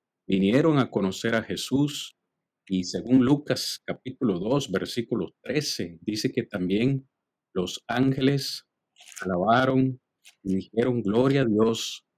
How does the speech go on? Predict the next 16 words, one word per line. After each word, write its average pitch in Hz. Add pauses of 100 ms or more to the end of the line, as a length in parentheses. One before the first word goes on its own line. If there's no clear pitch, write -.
en 110
las 117
alturas - (360)
y 98
paz -
en 110
la 95
tierra". 98 (840)
Es 131
decir, 139 (600)
Cristo 143
Jesús, 156 (120)
Rigo, 131
desde 120
su 147
nacimiento, 151